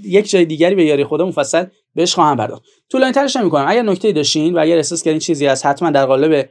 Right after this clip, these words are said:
پیام برای من بفرستین و اگر موافق باشید، چند تا پیام می‌خوام برای شما بخونم. یکی از دوستان گفته که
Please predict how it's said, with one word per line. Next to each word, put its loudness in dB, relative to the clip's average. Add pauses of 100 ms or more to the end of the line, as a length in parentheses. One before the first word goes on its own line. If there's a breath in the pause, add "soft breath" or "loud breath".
(280)
پیام 2
برای 0
من 0
بفرستین -2 (260 soft breath)
و 0 (300)
اگر 2
موافق -2
باشید، -4 (160)
چند 0
تا 0
پیام 2
می‌خوام -2
برای 4
شما 0
بخونم. 0
یکی -2
از 0
دوستان 0 (200)
گفته 0
که 2